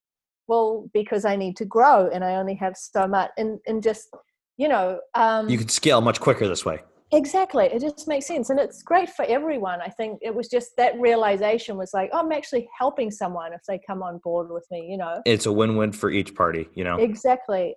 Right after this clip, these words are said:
Speaker 1: Um, terms, my first, so my first deal, um,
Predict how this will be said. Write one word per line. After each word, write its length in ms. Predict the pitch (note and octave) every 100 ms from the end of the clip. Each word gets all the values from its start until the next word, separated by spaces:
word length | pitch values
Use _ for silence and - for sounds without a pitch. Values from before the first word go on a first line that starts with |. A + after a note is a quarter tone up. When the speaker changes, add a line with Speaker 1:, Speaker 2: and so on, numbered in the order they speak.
| A#3
Speaker 1:
Um, 420 | B3 B3 B3 A#3+
terms, 840 | - C#4 C4+ B3+ B3+ B3 B3 - _ _ _ _ _
my 280 | A#3 A3+ G#3+
first, 680 | G#3 - A#3 A#3 - - _ _
so 240 | - - A3+
my 160 | G#3+ G#3 -
first 360 | A3+ G#3+ G#3+ -
deal, 760 | A3+ G#3 G#3 G3+ G3+ G3+ G3 -
um, 600 | F#3+ F#3 F#3 F#3 F#3 F#3